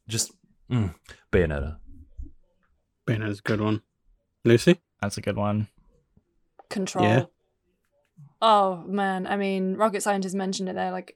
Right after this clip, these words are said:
Speaker 4: Control. Just the sort of, like, just being able to catch things and chuck 'em and fly and do all that stuff.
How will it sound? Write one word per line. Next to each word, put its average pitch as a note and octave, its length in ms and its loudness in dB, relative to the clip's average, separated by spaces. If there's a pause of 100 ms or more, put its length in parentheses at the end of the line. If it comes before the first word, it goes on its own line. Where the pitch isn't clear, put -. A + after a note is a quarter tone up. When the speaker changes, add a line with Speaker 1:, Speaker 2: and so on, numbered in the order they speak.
Speaker 4:
Control. F#3+ 580 -4 (300)
Just B3+ 240 0
the B3+ 100 0
sort B3 240 2
of, A3+ 240 2
like, G#3+ 420 4 (1400)
just B3+ 300 -4
being B3 160 2
able A3 140 0
to G3 80 -6
catch - 520 -6
things G#3 440 -2
and F#3+ 200 -8
chuck - 400 -2
'em G3+ 180 -4
and F#3+ 180 -12
fly G#3 680 2
and G#3 240 -2
do G#3+ 180 -2
all G#3 140 2
that G#3 140 0
stuff. G#3 440 -2